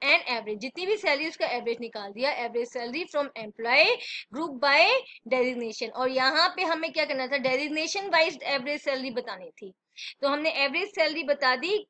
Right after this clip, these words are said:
और ग्रुपिंग किससे कर दी, डेजिग्नेशन, group by designation। तो डेजिग्नेशन वाइज जितनी भी डेजिग्नेशन है according एवरेज सैलरी आपकी आ गई है। फाइन, to display department lowest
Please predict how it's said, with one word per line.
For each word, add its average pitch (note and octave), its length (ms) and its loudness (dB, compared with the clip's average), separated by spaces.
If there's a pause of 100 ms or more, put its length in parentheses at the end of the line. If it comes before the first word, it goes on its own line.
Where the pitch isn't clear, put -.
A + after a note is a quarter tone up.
(140)
और B3+ 200 0
ग्रुपिंग D4 320 -6
किससे D#4 220 -8
कर D4 160 4
दी, G#4+ 320 0 (220)
डेजिग्नेशन, C#4+ 600 4
group A#3+ 400 -6
by D4 60 8
designation। A#3 680 2
तो C4+ 60 -2
डेजिग्नेशन C#4+ 680 0
वाइज C#4 440 0
जितनी B3+ 280 -10
भी D4 80 -6
डेजिग्नेशन C4+ 640 0
है A#3+ 300 -8 (100)
according C4 400 -2 (420)
एवरेज B3+ 340 0
सैलरी B3 320 -4
आपकी D4+ 520 -2
आ G#3 100 -14
गई F3 240 -20
है। - 60 -20 (720)
फाइन, G#4 280 2 (1120)
to D4 60 -2
display D4 280 -4
department C4 1160 0
lowest D#4+ 520 2